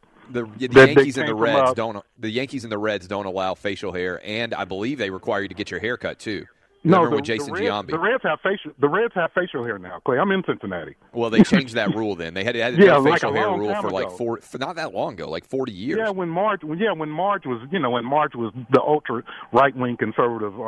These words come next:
Speaker 2: owner. But, yeah, they changed that rule when Greg Vaughn came to Cincinnati because
Speaker 1: All right, so
Speaker 2: he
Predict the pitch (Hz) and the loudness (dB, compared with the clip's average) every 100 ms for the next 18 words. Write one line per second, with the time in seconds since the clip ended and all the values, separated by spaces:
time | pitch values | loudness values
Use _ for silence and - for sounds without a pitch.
0 | 113 123 117 107 107 113 - 165 107 - | -4 -4 -4 -4 -4 -4 -2 -2 -2 -6
1 | - - 131 196 - 185 175 160 165 160 | -16 2 4 4 2 0 0 -2 -2 -2
2 | 160 143 123 123 160 143 123 156 143 135 | -2 -4 -6 -4 -4 -2 -2 0 -2 -2
3 | 127 117 - 123 120 113 113 113 - 117 | -2 -2 -4 -4 0 2 2 -2 0 2
4 | 147 143 - 160 | 2 2 0 2